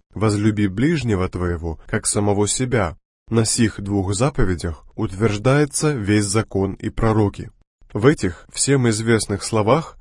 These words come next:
Иисус разъяснял для своих последователей,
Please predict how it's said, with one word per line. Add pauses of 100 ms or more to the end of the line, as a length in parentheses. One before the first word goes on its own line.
Иисус
разъяснял
для
своих
последователей,